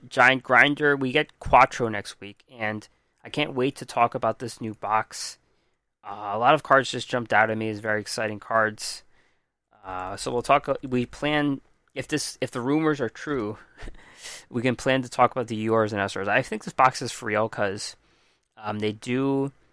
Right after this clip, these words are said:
have boxes catered to the legendary duelist you acquire. So we got all the gimmick puppets here. It seems like a really strong archetype in my opinion, but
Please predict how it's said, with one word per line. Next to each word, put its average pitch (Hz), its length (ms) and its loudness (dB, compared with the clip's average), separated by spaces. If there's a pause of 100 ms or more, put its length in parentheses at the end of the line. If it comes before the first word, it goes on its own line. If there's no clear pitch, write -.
(880)
have 110 460 4
boxes 110 500 0
catered 113 460 -2
to 104 420 -6
the 101 400 -8
legendary 110 680 -4
duelist 107 540 -8
you 101 100 -12
acquire. 110 640 -2 (880)
So - 220 -2
we 113 100 0
got 117 140 8
all 110 160 6
the 113 80 0
gimmick 107 260 -4
puppets - 460 -6
here. 117 420 2 (560)
It - 60 -20
seems - 160 -6
like 127 80 -4
a 117 40 -2
really 123 260 0
strong 117 260 2
archetype 110 400 0
in 98 80 -8
my 107 140 0
opinion, 101 380 -10
but 113 200 -2